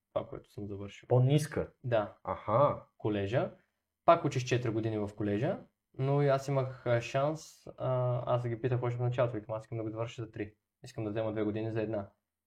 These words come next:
Speaker 1: Те ми казаха, "Добре, искаме тези оценки и ще го направи-, ще го направим."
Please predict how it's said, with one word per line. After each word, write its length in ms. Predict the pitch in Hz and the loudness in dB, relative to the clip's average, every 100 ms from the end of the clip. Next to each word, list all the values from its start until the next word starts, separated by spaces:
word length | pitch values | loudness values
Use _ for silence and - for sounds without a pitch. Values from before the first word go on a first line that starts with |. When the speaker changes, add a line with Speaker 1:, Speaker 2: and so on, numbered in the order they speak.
| _ | _
Speaker 1:
Те 100 | 117 | -8
ми 80 | 107 | -6
казаха, 240 | 113 123 | -4 -2
"Добре, 300 | 123 135 123 - _ - - _ | 0 -2 -4 -12 _ -20 -20 _
искаме 320 | 127 - 113 | -8 -4 -4
тези 120 | 107 107 | 0 -2
оценки 640 | 101 113 127 143 80 170 - _ _ _ _ | -2 -4 -6 -6 -10 -10 -20 _ _ _ _
и 320 | 143 151 151 - | -8 -6 -8 -10
ще 140 | - | -6
го 60 | 131 | -6
направи-, 400 | 123 - - 120 | -2 -2 -2 -6
ще 100 | - | -2
го 100 | 123 | -2
направим." 340 | 120 113 107 | 0 0 -2